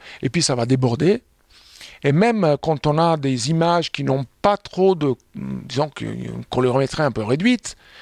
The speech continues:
et ici, on voit quand même, hein, le, le bleu qui va vers,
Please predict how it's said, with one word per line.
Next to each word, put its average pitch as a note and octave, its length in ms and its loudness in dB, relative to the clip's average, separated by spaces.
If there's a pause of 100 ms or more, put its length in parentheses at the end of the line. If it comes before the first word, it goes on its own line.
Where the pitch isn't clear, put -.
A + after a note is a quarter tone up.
(380)
et - 40 0
ici, E3+ 280 0
on G#3 120 0
voit D3 340 2
quand D#3+ 160 -2
même, G3 240 -2
hein, F#3 240 0
le, B2+ 340 -6 (260)
le C#3 120 4
bleu F#3+ 300 2
qui - 160 -4
va G3+ 320 2
vers, F3 480 0